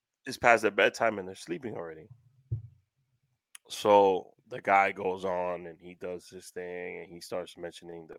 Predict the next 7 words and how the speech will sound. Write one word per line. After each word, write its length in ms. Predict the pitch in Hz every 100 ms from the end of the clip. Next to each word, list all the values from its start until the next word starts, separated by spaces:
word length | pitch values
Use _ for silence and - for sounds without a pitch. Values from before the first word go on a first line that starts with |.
| -
podcast 720 | 123 110 101 92 87 85 - _ _ _ _ _ _ _ -
and 140 | 92
everybody's, 440 | 90 92 90 87 82
like, 180 | 80
quiet. 460 | - 87 85 87 90
Like, 220 | -
you, 60 | -